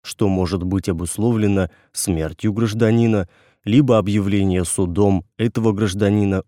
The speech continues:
умершим. Включенное завещателем в завещание имущество, как на момент составления завещания, так и на момент смерти завещателя, может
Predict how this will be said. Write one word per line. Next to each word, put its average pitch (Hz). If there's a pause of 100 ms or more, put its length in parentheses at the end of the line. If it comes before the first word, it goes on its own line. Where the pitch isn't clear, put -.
умершим. 85 (840)
Включенное 135
завещателем 104
в 101
завещание 95
имущество, 101 (400)
как 120
на 117
момент 101
составления 101
завещания, 113 (380)
так 147
и 151
на 123
момент 110
смерти 82
завещателя, 107 (360)
может 127